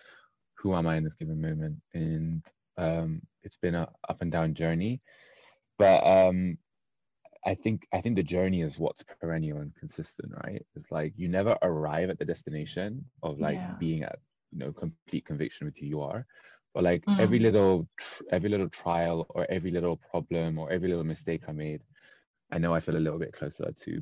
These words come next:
Speaker 1: being more of the person I wanna be because I've learned, right? And, like, and that's what experience ultimately does. And I think it's just about not feeling so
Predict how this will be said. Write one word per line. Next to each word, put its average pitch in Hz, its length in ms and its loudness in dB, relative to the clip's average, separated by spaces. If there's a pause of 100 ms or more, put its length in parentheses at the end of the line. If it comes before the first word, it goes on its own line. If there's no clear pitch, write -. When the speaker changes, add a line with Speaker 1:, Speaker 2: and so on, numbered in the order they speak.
Speaker 1:
being 80 300 -2
more 78 500 -2 (100)
of 78 80 -8
the 76 80 -8
person 80 280 -8
I 76 60 -6
wanna 73 200 -6
be 143 220 -6
because - 240 -6
I've 107 100 2
learned, 120 260 2 (220)
right? 87 320 0
And, 82 140 -4
like, 80 280 -4 (800)
and 90 120 0
that's 90 140 -2
what - 100 -2
experience 82 440 -2
ultimately 82 480 -6
does. 78 540 -4
And 82 100 -6
I 82 60 -4
think 90 220 -6
it's 82 180 -4
just 87 160 -8
about 80 240 -2
not 78 180 -6
feeling 80 260 -4
so 76 340 -4